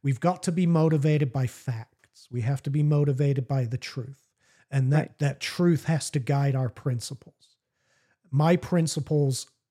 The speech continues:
Speaker 1: tell me that I expect conservative organizations to be above reproach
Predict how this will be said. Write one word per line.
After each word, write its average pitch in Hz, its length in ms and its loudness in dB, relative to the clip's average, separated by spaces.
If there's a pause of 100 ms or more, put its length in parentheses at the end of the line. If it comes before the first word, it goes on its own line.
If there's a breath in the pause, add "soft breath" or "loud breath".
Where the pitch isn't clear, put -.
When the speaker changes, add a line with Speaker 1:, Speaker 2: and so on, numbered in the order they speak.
(260)
Speaker 1:
tell 151 260 2
me 143 520 2 (280 soft breath)
that 135 120 0
I 151 140 2
expect - 880 -4 (100)
conservative 143 640 0
organizations 135 880 0
to 143 120 -2
be 135 340 -2
above 139 720 -2 (280 soft breath)
reproach 151 720 -2